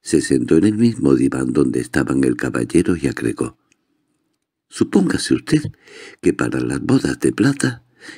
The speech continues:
me hizo asesinar nada menos que por un príncipe árabe, quien, habiendo asesinado a sus ochocientas esposas, había batido récord mundial de profesionales».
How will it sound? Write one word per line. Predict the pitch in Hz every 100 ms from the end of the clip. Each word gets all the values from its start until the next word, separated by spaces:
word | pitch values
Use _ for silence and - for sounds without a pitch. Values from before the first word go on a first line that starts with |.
| -
me | 139
hizo | 143 - 104
asesinar | - 95 - 127 120
nada | - 90 - 67
menos | 120 135 127 -
que | 85
por | - 67 135
un | 143
príncipe | 117 117 - 80 - 65
árabe, | 87 117 71 - - - _ _ _ _ _ _ - -
quien, | - 135 - - -
habiendo | - - 98 123
asesinado | 113 - - 85 69 60 58
a |
sus | - 69 - 65
ochocientas | - 71 - 65 - - -
esposas, | 64 - 127 - 113 -
había | 64 71 64
batido | 62 - 73 62 55
récord | 71 71 - 57
mundial | 62 53 - 104
de | 95
profesionales». | - - - - - 57 62 57 - - -